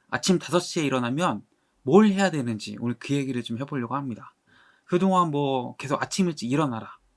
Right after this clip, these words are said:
아침 이-, 일찍 일어나면은 좋다. 아침 일찍 일어나야지 성공할 수 있다." 뭐 이런 얘기만 했다면은 도대체 아침 일찍 일어나서 그 확보된 시간에 무엇을 할 것인가에 대해서 오늘 좀 구체적으로 이야기를 해보도록 하겠습니다.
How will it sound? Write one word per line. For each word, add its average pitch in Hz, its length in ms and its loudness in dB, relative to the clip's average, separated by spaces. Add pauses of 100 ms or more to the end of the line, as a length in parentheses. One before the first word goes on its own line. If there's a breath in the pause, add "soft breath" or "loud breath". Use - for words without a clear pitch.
(380 soft breath)
아침 143 380 -4
이-, 143 240 -4
일찍 131 260 -4
일어나면은 117 580 -2
좋다. - 420 -8 (500)
아침 147 300 -4
일찍 139 180 -4
일어나야지 120 400 -2
성공할 196 320 0
수 - 100 -16
있다." - 140 -8
뭐 117 120 -4
이런 180 200 2
얘기만 147 300 -4
했다면은 147 600 -4 (500 soft breath)
도대체 170 560 0 (520)
아침 208 360 4
일찍 175 220 0
일어나서 131 540 -4 (240)
그 - 140 -6
확보된 190 520 -2
시간에 147 560 -4 (220)
무엇을 180 400 0
할 202 240 -4
것인가에 156 520 -4
대해서 170 520 -4
오늘 127 240 -2
좀 120 140 -16
구체적으로 127 760 -6 (340 soft breath)
이야기를 120 460 -4
해보도록 131 560 -8
하겠습니다. 110 560 -12